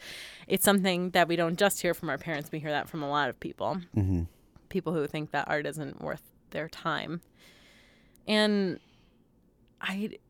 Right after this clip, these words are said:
Speaker 1: it's such a hard problem for me because it,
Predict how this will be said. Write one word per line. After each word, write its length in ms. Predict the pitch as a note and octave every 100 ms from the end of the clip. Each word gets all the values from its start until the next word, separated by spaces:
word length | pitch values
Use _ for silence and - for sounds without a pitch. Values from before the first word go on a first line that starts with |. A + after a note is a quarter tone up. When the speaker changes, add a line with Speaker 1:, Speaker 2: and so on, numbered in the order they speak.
| - -
Speaker 1:
it's 160 | - -
such 240 | - C#4
a 60 | D4+
hard 640 | B3 - - - G#3+ A3
problem 460 | - G#3+ G3+ G#3 G3+
for 180 | G3+ F#3
me 220 | F3+ F3+
because 560 | F3 F3+ F3 E3 E3 - - - - _ _ _ _ _ _ _ _ _ _ _ _ _ _
it, 160 | G3